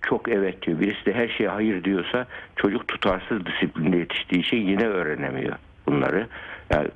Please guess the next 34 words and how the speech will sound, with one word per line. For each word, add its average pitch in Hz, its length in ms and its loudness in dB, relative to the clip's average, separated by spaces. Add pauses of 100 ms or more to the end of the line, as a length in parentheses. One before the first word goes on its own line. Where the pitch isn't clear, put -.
fazla 98 320 0
katı - 360 -2
disiplinde 110 760 0
her 117 220 0
şeyi 110 280 -2
it-, - 280 -2
e, 95 320 2
yapan, 98 360 0 (440)
e, 78 260 4
ailelerde 98 760 4
de 120 100 2
çocuk 117 440 0 (400)
böyle 98 400 2
özgüveni 107 540 0
düşük 92 260 -4
çocuklar 76 460 -2
oluyor. 69 360 -2
Pasif, - 300 0 (600)
pasif 92 280 2
agresif 78 500 0
çocuklar 69 440 0
oluyor. 71 260 2
Yani 78 200 2
evet 95 400 2
diyorlar 78 460 4
ama 90 220 2 (120)
sinsice 104 560 4 (300)
kendi 101 320 6
bildiklerini 71 580 2
yapıyorlar. - 360 2
Entrikatik - 640 0
tipler - 300 0
ortaya 69 360 -2
çıkıyor. - 400 -4